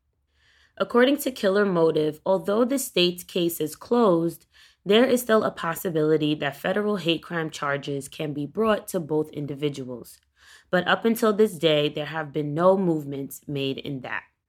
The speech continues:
So I just don't understand, um,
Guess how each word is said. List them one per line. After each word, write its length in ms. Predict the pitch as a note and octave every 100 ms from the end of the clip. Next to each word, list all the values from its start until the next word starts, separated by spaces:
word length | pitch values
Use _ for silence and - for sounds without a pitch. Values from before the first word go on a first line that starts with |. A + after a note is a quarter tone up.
| _ _ _ _ _ _ _ _ _ _ _ _
So 480 | - A#3+ A#3 A3 -
I 80 | A#3
just 240 | E4+ C4+
don't 200 | C4+ -
understand, 920 | G3+ F#3+ F#3 - F#3 F3+ F3 F3 F3+ -
um, 540 | D#3+ D#3 D3 D3